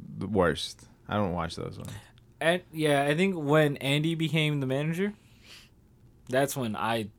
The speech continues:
Speaker 2: just was like, "Fuck this guy." 'Cause they try to make his character Michael Scott, and it was not working. And his character in general, I hated.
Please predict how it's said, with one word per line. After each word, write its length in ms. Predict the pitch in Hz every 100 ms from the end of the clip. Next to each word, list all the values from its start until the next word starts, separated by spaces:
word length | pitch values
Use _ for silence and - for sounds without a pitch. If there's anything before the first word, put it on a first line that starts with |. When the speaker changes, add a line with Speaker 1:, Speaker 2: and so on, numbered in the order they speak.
| _
Speaker 2:
just 240 | - 107 107
was 160 | 98
like, 240 | 92 82 71 -
"Fuck 200 | 104 117 - -
this 200 | 98 -
guy." 300 | - 55 - - - _ _ - - -
'Cause 140 | 151
they 100 | 165
try 260 | 151 165 160
to 80 |
make 240 | 156 151 135
his 180 | 143 127
character 640 | 139 131 123 120 110 104 -
Michael 260 | 113 104
Scott, 400 | 98 - 107 82 - - - - - - - - - _ _ _ -
and 280 | 101 92 92
it 160 | 104
was 260 | 107 104 90
not 220 | 95 65
working. 380 | 82 90 - 76 _ - - _ - -
And 280 | - 104 95 -
his 220 | - 156 143
character 340 | 160 139 143
in 200 | 120 110
general, 360 | 107 104 101 90
I 120 | 87
hated. 360 | 90 90 82